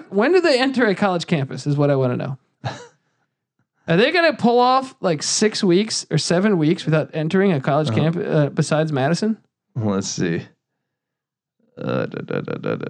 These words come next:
Speaker 2: da,
Speaker 1: That's
Speaker 2: da.
Speaker 1: incredible scheduling too, by the way.
Speaker 2: They go to Illinois. So
Speaker 1: <laughs>
Speaker 2: one, two, three, four,
Speaker 1: <laughs> That's
Speaker 2: five,
Speaker 1: great.
Speaker 2: six. Yeah, it'll be, uh,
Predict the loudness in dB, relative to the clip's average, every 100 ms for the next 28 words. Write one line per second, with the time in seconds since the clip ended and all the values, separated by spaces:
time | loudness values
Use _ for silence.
0 | -8 -8 -2 -2 0 -2 0 0 0 -4
1 | -2 -2 0 -2 0 0 0 -2 -4 -6
2 | -8 -12 _ _ -4 0 4 4 4 4
3 | 4 4 4 4 4 4 2 -2 -6 -2
4 | 2 4 4 4 2 -2 -2 2 4 4
5 | 2 0 -4 -10 _ _ -4 0 2 2
6 | 2 2 0 -6 _ _ _ _ -8 -4
7 | -2 0 0 0 -2 0 2 0 -2 0
8 | 2 2 0 -2 -2 -2 0 0 2 2
9 | 2 0 -4 _ _ _ _ _ -8 -2
10 | 2 0 0 -10 _ _ _ -2 2 2
11 | 0 -2 2 2 0 -4